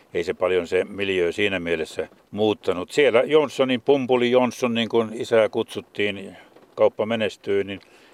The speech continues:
siellä Minna jo pienestä pitäen seisoi lankarullan päällä ja palveli asiakkaita. Hän oli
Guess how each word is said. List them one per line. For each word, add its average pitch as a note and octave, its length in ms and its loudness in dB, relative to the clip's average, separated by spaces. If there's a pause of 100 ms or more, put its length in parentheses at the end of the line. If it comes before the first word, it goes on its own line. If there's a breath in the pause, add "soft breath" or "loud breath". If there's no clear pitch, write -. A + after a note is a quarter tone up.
siellä G2+ 420 2
Minna G2 380 -6
jo G#2 140 2
pienestä A2+ 400 0
pitäen G#2 400 -2
seisoi F#2 500 0
lankarullan F2 580 0
päällä F2 320 0
ja E2+ 120 -2
palveli F2+ 420 -2
asiakkaita. F#2 680 -2
Hän G2+ 160 -2
oli B2 240 4